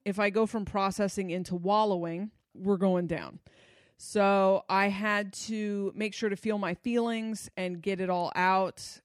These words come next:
and ask all the questions that I had and process everything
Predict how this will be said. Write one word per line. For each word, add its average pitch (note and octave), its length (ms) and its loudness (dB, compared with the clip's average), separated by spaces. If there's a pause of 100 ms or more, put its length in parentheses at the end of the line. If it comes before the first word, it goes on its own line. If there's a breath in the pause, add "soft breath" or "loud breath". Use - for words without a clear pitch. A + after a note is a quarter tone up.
and F3 580 -8
ask F3+ 260 -4
all F3+ 100 0
the E3 100 -4
questions G#3 560 -2
that F#3 100 -4
I F3 140 -2
had E3+ 520 -4
and D#3+ 200 -8
process G#3+ 520 -2
everything F3 760 -4